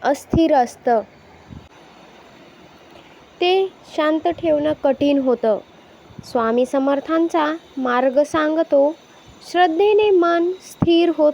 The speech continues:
नाही. खरं तर त्यांचं, म्हणजे स्वामी समर्थांचं नाम म्हणजे ध्यानशक्ती. सकाळी डोळे मिटून बसा, दीपाच्या ज्योतीकडे पहा, स्वामी समर्थांचं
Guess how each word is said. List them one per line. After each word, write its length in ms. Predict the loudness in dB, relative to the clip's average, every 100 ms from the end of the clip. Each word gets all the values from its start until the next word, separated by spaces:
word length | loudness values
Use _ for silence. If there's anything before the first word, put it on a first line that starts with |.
| 0
नाही. 440 | -4 -2 -2 -4 -6 -20 -20 -20 -20 -20 -20 -20 -20 -4
खरं 280 | 0 2 2
तर 220 | 2 0 0 -10 -20 -20 -4
त्यांचं, 540 | 0 2 2 2 0 -2 -8 -20 -14 -2
म्हणजे 320 | 0 2 0
स्वामी 380 | -2 -2 -2 -2
समर्थांचं 840 | -2 -2 -2 -2 -4 -2 -2 -2
नाम 280 | -2 -4 -6 -8 -4
म्हणजे 400 | 0 2 0 0
ध्यानशक्ती. 960 | 0 0 0 -2 -2 -8 -6 -8 -8 -10 -20 -20 -20 -20 -6
सकाळी 580 | -4 -2 0 2 0 -4 -12
डोळे 420 | -4 0 2 2 2
मिटून 520 | 2 0 -2 -2 -2
बसा, 360 | -4 -4 -6 -6 -16 -20 -20 -20 _ -6
दीपाच्या 680 | -2 0 0 -2 0 -2 -2 -8 -14 -2
ज्योतीकडे 640 | 0 0 0 0 0 0
पहा, 420 | -2 -4 -4 -8 -8 _ _ -20 -14 -4
स्वामी 340 | 0 2 0
समर्थांचं 880 | 0 0 0 -2 -2 -2 0 0 0